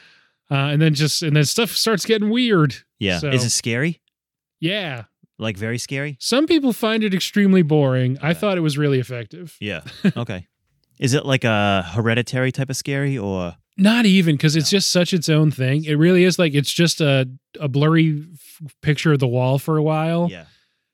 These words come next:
Speaker 1: And then, um, and then a kid will hear a voice or something, and you're like, "Ooh, spooky."
Speaker 2: Now, where'd you see this?
Speaker 1: Uh, it's on Shudder now.
Speaker 2: Okay.
Speaker 1: And it's probably rentable on Prime, I'm assuming,
Speaker 2: Okay.
Speaker 1: if it's on
Speaker 2: Yeah,
Speaker 1: Shudder.
Speaker 2: I'm not gonna get a subscription to Shudder, so.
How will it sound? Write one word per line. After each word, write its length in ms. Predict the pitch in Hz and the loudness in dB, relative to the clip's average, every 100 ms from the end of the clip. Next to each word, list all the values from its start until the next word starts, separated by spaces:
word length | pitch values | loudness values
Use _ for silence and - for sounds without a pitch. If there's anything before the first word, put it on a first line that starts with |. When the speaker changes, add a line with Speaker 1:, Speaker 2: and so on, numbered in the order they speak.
| _ | _
Speaker 1:
And 180 | 139 139 | 0 2
then, 280 | 135 135 139 | 2 2 2
um, 580 | 131 123 120 117 117 139 | 2 2 0 -2 -6 -6
and 100 | 131 | 0
then 120 | 135 | 0
a 60 | 123 | 0
kid 220 | - 135 | 0 0
will 200 | 127 117 | 0 -2
hear 200 | 131 123 | -2 -2
a 60 | 120 | -2
voice 320 | 117 127 127 | -2 -2 -2
or 80 | 127 | -4
something, 440 | 135 123 131 127 120 _ _ _ _ | -2 -2 -2 -4 -6 _ _ _ _
and 60 | 123 | -4
you're 60 | 120 | -2
like, 120 | 113 | 0
"Ooh, 200 | 156 120 | 2 0
spooky." 400 | - 135 127 113 _ _ _ _ _ 110 | -2 -4 -4 -10 _ _ _ _ _ -10
Speaker 2:
Now, 120 | 113 | -8
where'd 260 | 120 117 | -2 -2
you 80 | 110 | -2
see 160 | 107 113 | -4 -4
this? 340 | 113 - - _ _ _ | -4 -6 -12 _ _ _
Speaker 1:
Uh, 60 | 160 | -12
it's 160 | 175 262 | -8 -6
on 120 | 285 | -6
Shudder 380 | - 196 143 123 | -4 -6 -6 -10
now. 400 | 113 120 175 143 _ | -14 -16 -18 -18 _
Speaker 2:
Okay. 300 | 101 90 78 - | -8 -8 -14 -2
Speaker 1:
And 280 | 143 131 135 | 2 4 2
it's 120 | 123 | 0
probably 500 | 165 160 147 147 131 | 0 0 2 2 2
rentable 540 | 127 123 123 120 117 | 2 0 0 0 0
on 180 | 110 110 | -2 -8
Prime, 400 | 104 113 104 107 | -8 -10 -8 -10
I'm 180 | 107 107 | -10 -10
assuming, 420 | 107 120 107 110 | -8 -6 -4 -4
Speaker 2:
Okay. 40 | 113 | -4
Speaker 1:
if 100 | 113 | -6
it's 120 | 120 | -8
on 140 | 113 | -8
Speaker 2:
Yeah, 20 | |
Speaker 1:
Shudder. 400 | 110 123 80 76 92 | -10 -10 -10 -10 -6
Speaker 2:
I'm 80 | 92 | -6
not 140 | 87 | -6
gonna 220 | 87 82 | -8 -10
get 120 | 82 82 | -10 -10
a 60 | |
subscription 580 | - - - 92 - 87 | -12 -16 -12 -12 -10 -10
to 100 | 82 | -10
Shudder, 320 | - 85 82 - | -8 -8 -10 -14
so. 260 | - 80 | -18 -14